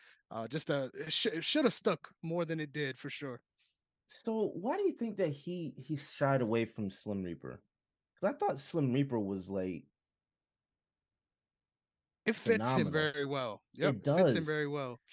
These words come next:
Speaker 2: It
Speaker 1: I don't know,
Speaker 2: does.
Speaker 1: man. There's something
Speaker 2: I, I
Speaker 1: about
Speaker 2: never
Speaker 1: Reapers,
Speaker 2: got that.
Speaker 1: man.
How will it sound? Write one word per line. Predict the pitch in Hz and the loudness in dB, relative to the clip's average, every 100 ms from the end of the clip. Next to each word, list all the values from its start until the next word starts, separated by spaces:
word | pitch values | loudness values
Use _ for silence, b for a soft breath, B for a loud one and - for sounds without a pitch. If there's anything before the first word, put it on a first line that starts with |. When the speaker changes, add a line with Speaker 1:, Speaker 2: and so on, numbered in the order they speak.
| b b b b _ 117 | b b b b _ -6
Speaker 2:
It | 120 | 2
Speaker 1:
I | |
don't | 135 131 | 4 6
know, | 101 | 4
Speaker 2:
does. | 82 - | -2 -8
Speaker 1:
man. | - - _ _ _ _ - | -16 -20 _ _ _ _ -4
There's | - | 2
something | 294 320 | 4 6
Speaker 2:
I, | |
I | |
Speaker 1:
about | 285 240 | 8 8
Speaker 2:
never | 151 | 8
Speaker 1:
Reapers, | 226 - 359 214 | 6 4 2 2
Speaker 2:
got | 160 | 2
that. | |
Speaker 1:
man. | 170 | 2